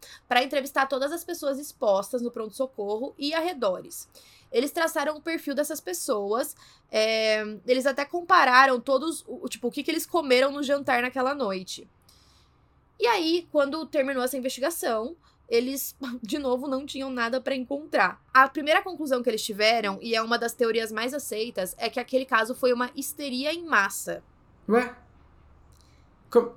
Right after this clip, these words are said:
Speaker 1: Essa equipe de dois médicos concluiu que não tinha gás venenoso nenhum.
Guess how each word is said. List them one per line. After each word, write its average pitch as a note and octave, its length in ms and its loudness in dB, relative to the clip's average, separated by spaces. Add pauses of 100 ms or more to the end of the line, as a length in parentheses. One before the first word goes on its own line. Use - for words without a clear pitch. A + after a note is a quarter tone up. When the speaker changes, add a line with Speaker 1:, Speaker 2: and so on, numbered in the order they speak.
Speaker 1:
Essa D#4+ 200 0
equipe D#4 340 -4
de A#3+ 100 -6
dois G#3 240 0
médicos G#3 600 -2
concluiu C4 680 -2
que - 240 -8
não C4+ 320 0
tinha F4+ 380 -2
gás B3+ 340 4
venenoso C4 520 -4
nenhum. C4+ 440 -6